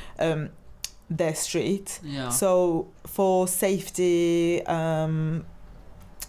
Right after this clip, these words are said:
Speaker 1: and just for, for easy
Speaker 2: Yeah.
Speaker 1: access, they need, they can't be, because they don't have easy access to their shop,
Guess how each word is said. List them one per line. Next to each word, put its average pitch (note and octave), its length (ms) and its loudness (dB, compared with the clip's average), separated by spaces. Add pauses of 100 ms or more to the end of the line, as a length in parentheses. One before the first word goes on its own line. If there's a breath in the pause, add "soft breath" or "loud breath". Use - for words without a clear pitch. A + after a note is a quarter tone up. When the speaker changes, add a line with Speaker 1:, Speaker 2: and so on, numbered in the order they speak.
(500)
Speaker 1:
and D#3+ 640 0
just E3+ 240 -4
for, D#3 320 0 (260)
for - 280 -2
easy D#3 480 0 (180)
Speaker 2:
Yeah. C3 120 -4
Speaker 1:
access, D3+ 300 0
they D#3+ 140 0
need, D#3 240 -2 (160)
they D#3+ 100 0
can't D#3 340 -4
be, D3+ 320 -2
because F3 220 -2
they D#3+ 120 0
don't D#3 160 -2
have C#3+ 140 -4
easy C#3+ 160 -4
access - 280 -6
to - 100 -10
their D3+ 160 -4
shop, - 240 -6